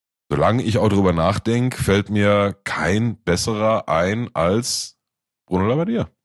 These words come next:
Gestern kam ja die, die, oh, da wurde, wurde ganz, ganz, ganz, äh, hart und ekelhaft mit meinen Gefühlen gespielt. Kam mal kurz die Meldung irgendwie vormittags, äh, Schalke hat Raoul angefragt, was wohl tatsächlich auch stimmt.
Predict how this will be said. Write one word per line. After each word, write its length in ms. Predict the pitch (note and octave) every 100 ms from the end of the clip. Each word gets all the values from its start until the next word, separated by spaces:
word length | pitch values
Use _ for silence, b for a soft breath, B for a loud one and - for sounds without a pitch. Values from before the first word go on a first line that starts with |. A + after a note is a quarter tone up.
| _ _ _ _ _ _ _ _ _ _ _ _
Gestern 280 | A2 A2 A2+
kam 220 | A2 G#2+
ja 80 | G#2+
die, 340 | G#2+ G#2+ G#2
die, 240 | F#2+ F#2+ F2+
oh, 260 | C#2+ E2
da 340 | D2 D2 D2+ D2 _ _ _
wurde, 320 | - F2+ D#2+
wurde 180 | F2+ D#2
ganz, 420 | F2+ F#2 - E2+
ganz, 400 | F2+ F#2 E2 -
ganz, 500 | E2+ G2+ F2+ D#2 -
äh, 480 | C2 D#2 D2+ D2 C#2 -
hart 320 | - D#2 D#2+
und 220 | D2+ D#2+ C2
ekelhaft 480 | D#2+ D#2+ D#2+ -
mit 180 | E2 D#2
meinen 200 | D#2 D#2
Gefühlen 340 | D2+ E2+ E2 E2+
gespielt. 420 | E2 F2+ F2+ F2
Kam 140 | E2
mal 80 | E2
kurz 260 | - D#2+ -
die 80 | E2
Meldung 380 | E2 F2 F2
irgendwie 240 | E2 E2 D#2
vormittags, 600 | - E2+ E2+ F2 E2 -
äh, 180 | C#2 E2+
Schalke 300 | - F2 E2
hat 140 | E2 D#2
Raoul 300 | D#2+ F#2 F#2+
angefragt, 520 | G2 F#2 F#2 F#2+ -
was 160 | C#2+
wohl 140 | D#2+ D2+
tatsächlich 540 | E2+ E2+ F2+ E2 E2+
auch 100 | C#2+
stimmt. 360 | D#2+ F#2 G#2 -